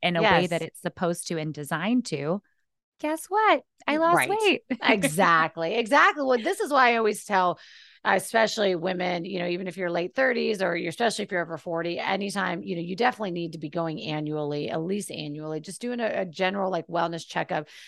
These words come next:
Speaker 2: get your hormones checked. Um, and, um, I, I really, my desire is that everybody could have, like, a functional medicine doctor or integrative
Speaker 1: Mm-hmm.
Speaker 2: practitioner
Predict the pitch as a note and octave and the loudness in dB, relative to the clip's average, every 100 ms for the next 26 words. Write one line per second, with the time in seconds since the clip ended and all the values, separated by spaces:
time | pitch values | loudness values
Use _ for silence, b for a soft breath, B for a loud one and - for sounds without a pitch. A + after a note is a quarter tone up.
0 | B G#3+ G#3+ F3+ F3+ F3 F3 E3 - F3+ | B -6 -4 -2 -2 -2 -6 -8 -6 -2
1 | E3+ D#3+ _ B B B F3+ F3 E3 F3+ | -2 -4 _ B B B 0 0 -2 -6
2 | - - F3 E3+ E3 E3 F3 F3 E3 D#3 | -10 -8 -4 -4 -4 -6 -8 -2 -2 -2
3 | G3 G3+ G#3 G#3 - _ - F#3+ G#3 G#3 | 2 4 4 2 -4 _ 0 2 4 2
4 | G3+ C4 G3 G3 A#3 G#3 F#3 F3+ F#3 F3+ | 0 -4 -8 -4 0 2 2 2 2 0
5 | E3+ E3+ E3 D#3+ D#3+ - F#3 F3+ E3 D#3+ | 0 0 0 -2 -2 0 0 0 0 0
6 | D#3+ E3 C#3+ D3+ D#3+ D#3 - E3 D3 D#3+ | -2 -4 -2 -2 -2 -6 -4 -4 -4 -4
7 | D#3 D#3 C#3+ D3+ D#3 D#3 D3+ G#2+ D#3 D3+ | -2 -2 -4 -4 -2 -2 -4 -4 -4 -2
8 | D#3 D3+ F#3 D3+ E3+ G3 F#3+ D#3+ E3 E3 | 0 0 -2 0 0 0 -2 -4 -4 -2
9 | D#3 | -4